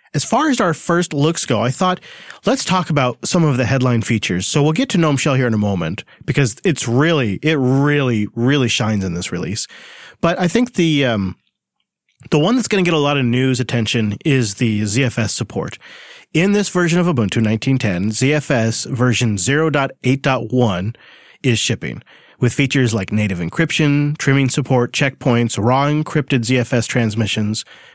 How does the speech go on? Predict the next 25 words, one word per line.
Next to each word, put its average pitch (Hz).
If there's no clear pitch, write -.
project 151
accounting 139
and 110
quota, 120
and, 160
and 202
some, 185
some 147
backports 139
from 127
eight 147
dot 127
two 117
that 123
Didrox 120
and 110
I 120
assume 113
others 107
determined 120
were 101
appropriate. 95
So 143
we 151
have 175